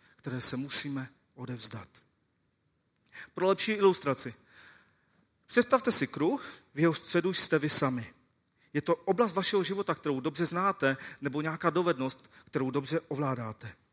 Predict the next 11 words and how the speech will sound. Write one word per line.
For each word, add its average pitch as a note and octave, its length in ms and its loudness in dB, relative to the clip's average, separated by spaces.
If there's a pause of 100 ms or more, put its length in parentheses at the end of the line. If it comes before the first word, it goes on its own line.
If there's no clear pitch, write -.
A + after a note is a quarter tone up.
(320)
To D3 100 -2
je C3 80 0
vaše B2+ 340 -2 (220)
komfortní E3+ 540 -6
zóna. C#3 460 -6 (520)
Tady D3 200 -2
jste E3+ 220 4
doma. D#3+ 340 -2 (600)
Nic C#3+ 160 -2
vás E3+ 180 4
nerozhodí. C#3+ 580 -4